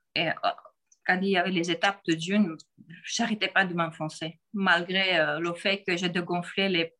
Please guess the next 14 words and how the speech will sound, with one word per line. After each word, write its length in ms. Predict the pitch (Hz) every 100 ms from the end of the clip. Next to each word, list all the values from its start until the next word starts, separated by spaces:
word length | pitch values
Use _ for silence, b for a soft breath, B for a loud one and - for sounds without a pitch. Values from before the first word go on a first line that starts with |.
| _
pneus 360 | - 190 196 196
à 340 | 165 147 139 143
des 220 | 160 151 165 180 185 175 185 180 180 -
huit 160 | 180 180
bars, 360 | 180 196 220 - _
il 80 | 156
y 40 |
avait 160 | 147 127
rien 220 | 165 220
à 80 | 214
faire. 240 | - 185 - - B B B B B B 165
Voilà, 360 | 165 147 147 _ -
donc, 320 | 170 156 214
euh, 40 | -